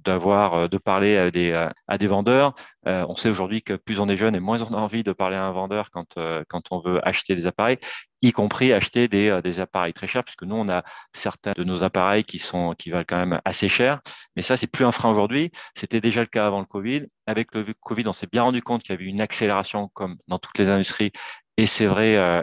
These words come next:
et c'est vrai avec notre industrie. Donc ça, c'était vraiment très intéressant de le noter. Et j'ai pu, je dirais, surfer sur, euh, cette vague-là pour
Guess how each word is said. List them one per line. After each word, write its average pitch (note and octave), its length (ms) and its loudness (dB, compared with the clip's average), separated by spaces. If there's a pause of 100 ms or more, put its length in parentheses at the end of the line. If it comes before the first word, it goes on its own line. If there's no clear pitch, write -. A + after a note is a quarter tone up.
et F#2+ 80 -2
c'est G2 180 -2
vrai G2 140 0
avec G#2 180 -2
notre - 180 -6
industrie. F#2+ 320 -4
Donc F#2 140 -6
ça, A#2+ 100 -2
c'était - 240 -2
vraiment G#2+ 320 2 (340)
très A2 200 0
intéressant A2 440 0
de G#2 120 -4
le G2+ 80 -4
noter. C3+ 340 0 (400)
Et A#2 120 2
j'ai A#2 180 0
pu, C#3 260 -10
je - 60 -14
dirais, A2 200 0
surfer - 480 -4
sur, A2+ 400 -6
euh, F#2 200 -2
cette G#2 240 -6
vague-là A2 380 0 (100)
pour G#2 320 -4